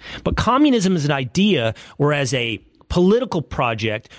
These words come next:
rested on the ideology of Marxism. And Marxism has been baked into the American, not just collegiate and university system, but at lower levels of education through American teachers' colleges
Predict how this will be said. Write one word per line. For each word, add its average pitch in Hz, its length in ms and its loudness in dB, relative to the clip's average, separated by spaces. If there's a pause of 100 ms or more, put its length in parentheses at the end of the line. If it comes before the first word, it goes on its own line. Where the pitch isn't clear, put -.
rested 156 300 0
on 175 100 2
the 160 140 2
ideology 123 540 -2
of 131 80 0
Marxism. 196 800 -2
And 160 120 2
Marxism 165 680 0 (360)
has 180 240 -2
been 175 200 0
baked 156 260 -4
into 190 160 0
the 170 80 -2
American, 147 640 0 (500)
not 170 240 0
just - 340 -2
collegiate 175 580 0
and 135 200 0
university 147 680 0
system, 117 560 -6 (640)
but 175 580 -4
at 190 160 -6
lower 220 280 2
levels 185 300 0
of 160 100 2
education 160 640 0
through 208 240 0
American 160 380 0
teachers' 233 520 0
colleges 98 720 -4